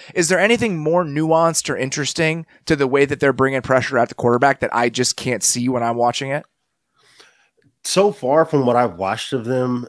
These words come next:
Speaker 2: not really. Like, I remember watching it last season when they played the Jaguars. Like, it was clear that game that they kind of picked up some tell that the Jags had in protection, 'cause I remember seeing a lot of the same pressure pathways over and over again from Joseph,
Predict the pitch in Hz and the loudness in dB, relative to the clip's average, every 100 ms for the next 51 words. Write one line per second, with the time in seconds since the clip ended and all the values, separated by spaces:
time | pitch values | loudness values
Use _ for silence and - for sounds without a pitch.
0 | - 113 113 120 135 - 101 90 107 127 | -10 -6 -2 0 0 -2 -12 -12 -4 0
1 | 143 147 117 104 131 156 131 131 117 104 | 2 0 -2 0 2 4 2 0 -2 -2
2 | 101 110 - 110 98 92 107 120 113 - | -2 -4 -6 -10 -10 -6 -2 -2 -2 -6
3 | 98 95 90 92 - 101 90 80 85 87 | -8 -8 -8 -10 -6 -8 -8 -10 -10 -10
4 | 78 58 - - 87 82 - 156 131 - | -10 -14 -14 -12 -12 -8 0 0 0 -6
5 | - 131 135 143 156 - _ 117 123 107 | -4 2 4 2 0 -14 _ -2 0 0
6 | 127 131 107 - 107 120 104 - 131 123 | 0 2 0 -6 -4 -4 -4 -4 -4 -4
7 | 107 - 95 - 98 107 113 _ - _ | -4 -6 -8 -8 -4 -4 -4 _ -20 _
8 | - 117 113 95 113 110 120 107 101 - | -6 -4 -4 -2 0 0 0 -2 -2 -10
9 | - 107 - 127 127 123 - 107 104 104 | -8 -8 -4 -6 -6 -8 -10 -4 -4 -2
10 | 113 98 - 104 95 107 104 92 - 101 | -2 -4 -6 -6 -4 -4 -4 -8 -8 -8
11 | - 101 - 101 104 101 107 101 95 101 | -6 -8 -8 -8 -6 -6 -4 -4 -4 -4
12 | 104 92 92 104 110 104 113 113 - 107 | -4 -4 -6 -4 -4 -2 -4 -4 -6 -4
13 | 113 117 135 135 | -2 -2 -2 -4